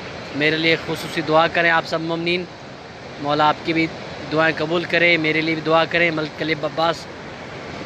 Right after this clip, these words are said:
عمیر زبیر راجہ، کمدار پرویز، نگت خان، وعلیکم السلام، سید وسیم عباس شیرازی،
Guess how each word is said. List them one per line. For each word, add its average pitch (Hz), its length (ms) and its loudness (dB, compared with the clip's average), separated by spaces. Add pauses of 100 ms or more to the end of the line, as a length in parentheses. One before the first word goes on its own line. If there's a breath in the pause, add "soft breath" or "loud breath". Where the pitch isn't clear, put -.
(680)
عمیر 160 340 6
زبیر 156 320 2
راجہ، 160 320 2 (2000)
کمدار 156 420 4
پرویز، 165 540 0 (1700)
نگت 143 400 4
خان، 175 280 2 (380)
وعلیکم 151 280 0
السلام، 175 400 0 (3500)
سید 147 180 4
وسیم 165 360 6
عباس 160 260 4
شیرازی، 170 400 4